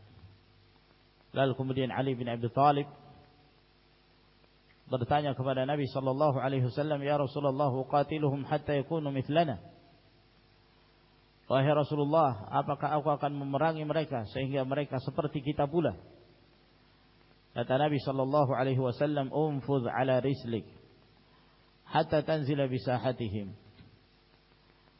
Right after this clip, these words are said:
ثم ادعهم إلى الإسلام وأخبرهم بما يجب عليهم من حق الله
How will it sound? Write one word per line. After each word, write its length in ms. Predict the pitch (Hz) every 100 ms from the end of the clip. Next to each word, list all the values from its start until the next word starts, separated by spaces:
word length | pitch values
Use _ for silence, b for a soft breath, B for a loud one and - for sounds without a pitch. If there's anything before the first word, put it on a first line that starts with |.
| _ _
ثم 240 | 147 175
ادعهم 480 | 165 151 139 143 147 143
إلى 100 | 131 120
الإسلام 640 | 123 113 131 143 135 120
وأخبرهم 720 | 117 123 - 123 147 135 135
بما 240 | 127 123 123
يجب 320 | 135 147 139 131
عليهم 440 | 123 147 151 139
من 80 | 131 113
حق 280 | 151 151
الله 300 | 139 135 139